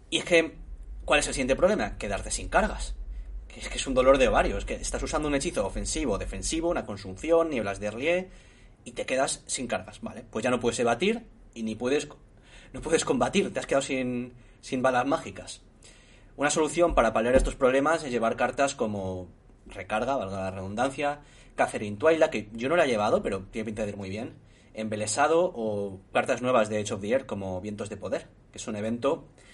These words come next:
espíritu que te cuesta dos recursos y uno de experiencia, que coloca dos cargas sobre un apoyo que controles, normalmente hechizos usan cargas,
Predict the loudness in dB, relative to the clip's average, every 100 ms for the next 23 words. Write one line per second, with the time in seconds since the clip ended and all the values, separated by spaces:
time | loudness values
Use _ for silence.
0 | -20 -14 -10 -4 0 0 0 -2 -4 -6
1 | -6 2 4 6 4 2 -4 -6 -6 -4
2 | -6 -2 0 0 -2 -4 -4 -10 -20 -20
3 | -20 -20 -20 -10 -2 -2 0 0 2 2
4 | 2 4 2 2 -2 -4 -4 -2 -2 -4
5 | -4 -6 -4 -4 -4 -8 -10 -10 -10 -10
6 | -10 -10 -12 -8 -6 -6 -8 -12